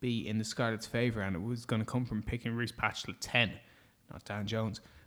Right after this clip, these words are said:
But it didn't have that much of an impact, even though Patchell had, in parts, a good game and showed why he's a threat. Um, but we,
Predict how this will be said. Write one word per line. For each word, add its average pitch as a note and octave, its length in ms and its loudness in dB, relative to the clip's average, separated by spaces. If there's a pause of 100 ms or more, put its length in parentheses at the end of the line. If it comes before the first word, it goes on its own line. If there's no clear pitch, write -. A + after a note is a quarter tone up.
But E3 120 2
it - 40 -8
didn't A3+ 220 4
have D3 140 4
that - 120 0
much A2 120 -2
of - 40 -4
an C3+ 80 0
impact, D#3+ 300 -2
even A#3 120 2
though G3 140 6
Patchell B2+ 440 0
had, G2+ 260 -6
in B2+ 100 -2
parts, - 480 -4 (240)
a A#2+ 80 -6
good A2 160 -6
game C3 220 2
and F#2+ 100 0
showed A#2 320 4 (640)
why A2+ 180 8
he's G#2 220 0
a - 20 -8
threat. - 420 0 (600)
Um, A#2 720 2 (560)
but D3+ 180 8 (1400)
we, C#3 160 2